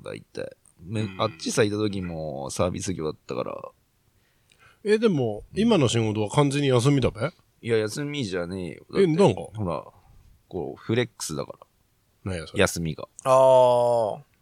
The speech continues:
Speaker 3: その、
Speaker 1: その、土日、土日休みんねえから。うん。<laughs> いや、だから、大体仕事が、だなーっていう感じだけど。でも、
Speaker 2: あー。
Speaker 1: 休みでも、
Speaker 2: やんねえか。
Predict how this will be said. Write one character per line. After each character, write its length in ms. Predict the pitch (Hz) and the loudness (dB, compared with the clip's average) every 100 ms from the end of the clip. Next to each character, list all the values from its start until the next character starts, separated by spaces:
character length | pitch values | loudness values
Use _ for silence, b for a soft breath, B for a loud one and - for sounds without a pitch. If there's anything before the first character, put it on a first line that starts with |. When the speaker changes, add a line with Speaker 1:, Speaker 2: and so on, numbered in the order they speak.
| _ _ _ _ | _ _ _ _
Speaker 3:
そ 120 | - 123 | -12 -8
の、 540 | 110 107 107 104 - _ | -6 -6 -6 -8 -10 _
Speaker 1:
そ 180 | - 113 | -6 -4
の、 300 | 101 95 - 107 | -2 -6 -8 -12
土 360 | 104 87 107 | -10 -2 0
日、 200 | 117 135 - 104 | 0 -4 -12 -4
土 100 | 110 | -2
日 240 | 127 127 | 0 4
休 200 | 135 - | 4 4
み 100 | 82 | -4
ん 80 | 78 | -8
ね 80 | 85 | -10
え 20 | |
か 60 | 60 | -10
ら。 60 | - _ _ _ _ | -14 _ _ _ _
う 60 | 76 | -16
ん。 240 | 71 62 _ _ _ _ - | -16 -18 _ _ _ _ 8
<laughs> 1800 | - 494 480 - - 214 156 151 - 165 - 147 - 131 - - _ | 10 10 8 8 6 6 4 0 0 -4 -6 -6 -6 -8 -10 -18 _
い 120 | - 104 | -4 -2
や、 80 | 95 | -2
だ 160 | 101 | -2
か 120 | 90 | -2
ら、 200 | 78 57 - - 82 | -2 -4 -8 -10 -6
大 120 | 87 | -6
体 240 | - 127 | -2 -2
仕 180 | 117 120 | 0 -2
事 340 | 117 113 113 | -2 -2 -2
が、 280 | 110 107 104 - _ _ _ _ | 2 2 2 -4 _ _ _ _
だ 160 | 107 101 | -2 -2
な 100 | 92 | -2
ー 300 | 73 76 73 | -4 -4 -8
っ 20 | |
て 160 | - 58 | -10 -16
い 40 | |
う 20 | |
感 160 | - 57 | -14 -16
じ 80 | - | -16
だ 80 | - | -18
け 60 | |
ど。 60 | - _ _ - | -20 _ _ -2
で 100 | 135 | 0
も、 340 | 127 92 80 | 2 -2 -6
Speaker 2:
あ 20 | |
ー。 20 | 78 B B | -10 B B
Speaker 1:
休 340 | - 101 - 202 | 0 2 2 -2
み 180 | 381 403 | -2 2
で 160 | 117 | 2
も、 500 | 92 87 82 62 - _ _ _ _ _ - | 2 -2 -4 -6 -12 _ _ _ _ _ -6
Speaker 2:
や 140 | 101 | -4
ん 80 | 107 | -2
ね 60 | |
え 20 | 117 | -6
か。 180 | - | -10